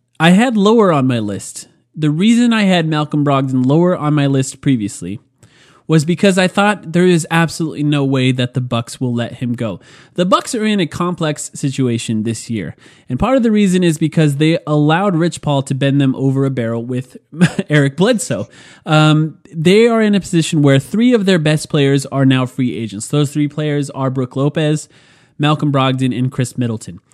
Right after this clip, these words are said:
Khris Middleton is a very important player for the Bucks, and he's likely going to command a max salary. Whether or not you believe he is worth it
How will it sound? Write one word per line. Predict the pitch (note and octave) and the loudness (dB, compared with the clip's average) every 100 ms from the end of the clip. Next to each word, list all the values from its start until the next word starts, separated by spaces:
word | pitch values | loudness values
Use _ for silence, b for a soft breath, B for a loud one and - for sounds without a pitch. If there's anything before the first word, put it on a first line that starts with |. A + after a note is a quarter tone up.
| b b b | b b b
Khris | - G#3 | 2 2
Middleton | A3+ G#3+ - F#3+ | 2 0 0 -2
is | - D3+ | 0 2
a | D3 | 2
very | C3+ D#3+ G3+ G#3+ | 4 4 4 2
important | E3 D#3+ D#3+ E3 D3+ C#3 | -2 -2 -2 -2 -4 -4
player | D3+ C#3+ | 0 0
for | C3+ - C#3 | -2 0 0
the | C3+ | 0
Bucks, | B2+ B2 B2+ - | -2 -2 -4 -6
and | C#3+ C3 | -4 0
he's | D3 D#3+ C#3+ | 2 0 0
likely | C#3 E3 F3+ F3 | -2 -2 -2 -4
going | D#3 D#3 D3 | 0 0 0
to | C#3+ | -4
command | - C3+ B2+ B2 A#2+ - | 0 2 2 2 0 0
a | C#3 | 0
max | B2+ B2 B2+ - - | 2 0 -4 -8 -14
salary. | - D3+ C#3+ C3 A2 | -2 2 2 2 -2
Whether | F#2 A2 C#3+ F#3+ A#3 A3+ | -6 -6 0 0 2 0
or | G#3 | 0
not | F#3 F#3+ | -2 -2
you | E3 | -2
believe | D3+ D3 C#3+ D3+ C#3+ | 0 2 4 2 2
he | D3+ | 0
is | C3+ B2+ | 0 0
worth | D#3+ G3+ A#3 | -2 -2 -4
it | G#3 | -6